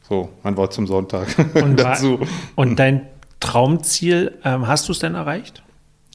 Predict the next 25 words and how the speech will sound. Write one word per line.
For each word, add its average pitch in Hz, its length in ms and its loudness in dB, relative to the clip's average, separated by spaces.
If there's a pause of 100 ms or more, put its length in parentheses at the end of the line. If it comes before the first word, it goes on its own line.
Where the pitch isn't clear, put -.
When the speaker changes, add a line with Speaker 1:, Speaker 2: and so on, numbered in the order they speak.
(800)
Speaker 2:
Oder 123 140 0
hast 120 180 -2
du 117 60 -4
viele 117 220 -2
kleine 127 320 -2
Ziele? 156 320 -6 (420)
Speaker 1:
Ich 101 160 -4
hatte 104 340 -2
wahnsinnig 107 480 0
viele 101 200 -4
kleine 90 400 -6
Ziele 113 380 -4
und 101 280 -4
das 95 180 -6
Schöne 120 480 -2
ist, 131 400 -8
dass 101 140 -8
ich 104 120 -14
mir 98 160 -6
heute 107 300 -6
sagen 101 400 -8
kann, 131 300 -6
wenn 110 100 -4
ich 104 160 -8
morgen 123 640 -4